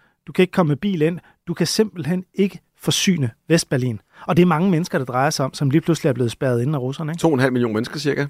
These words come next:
Speaker 2: Øh, og, øh, det er jo klart, så tænker russerne, så, så giver vestmagterne nok efter,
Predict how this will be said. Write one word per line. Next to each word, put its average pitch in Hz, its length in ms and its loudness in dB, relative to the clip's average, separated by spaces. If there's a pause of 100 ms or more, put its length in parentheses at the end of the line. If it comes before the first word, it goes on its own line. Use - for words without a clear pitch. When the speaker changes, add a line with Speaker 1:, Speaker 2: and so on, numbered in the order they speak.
(540)
Speaker 2:
Øh, 120 480 4
og, 120 360 4
øh, 117 60 2
det 127 60 -8
er 156 40 2
jo 151 40 0
klart, 147 300 0
så 135 80 -10
tænker 143 240 0
russerne, 123 360 -2
så, 127 120 -6 (160)
så 123 160 -6
giver 110 540 4 (200)
vestmagterne 110 560 -4
nok 101 160 -6
efter, 170 420 -6